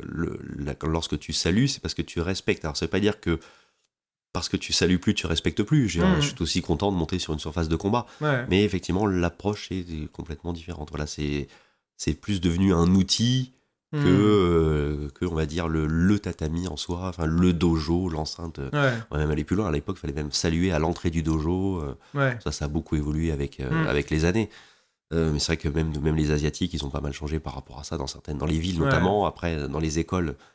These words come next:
Speaker 1: ça reste encore très traditionnel. Donc c'est encore un peu, un peu
Speaker 2: Mais ouais.
Speaker 1: particulier.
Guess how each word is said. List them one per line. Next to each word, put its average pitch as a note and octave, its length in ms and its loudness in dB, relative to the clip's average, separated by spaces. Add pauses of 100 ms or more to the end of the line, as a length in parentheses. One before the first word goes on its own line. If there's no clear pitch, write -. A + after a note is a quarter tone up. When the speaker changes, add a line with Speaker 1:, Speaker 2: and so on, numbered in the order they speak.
Speaker 1:
ça - 140 -8
reste D2+ 160 -4
encore C#2 200 -12
très - 180 -6
traditionnel. D#2+ 600 -4 (720)
Donc D2 140 -16
c'est - 100 -20
encore D2+ 240 -10
un D2 60 -4
peu, D#2+ 240 -6
un - 20 -6
peu C#2+ 60 -2
Speaker 2:
Mais C3 140 2
ouais. B2+ 80 2
Speaker 1:
particulier. G#2 380 2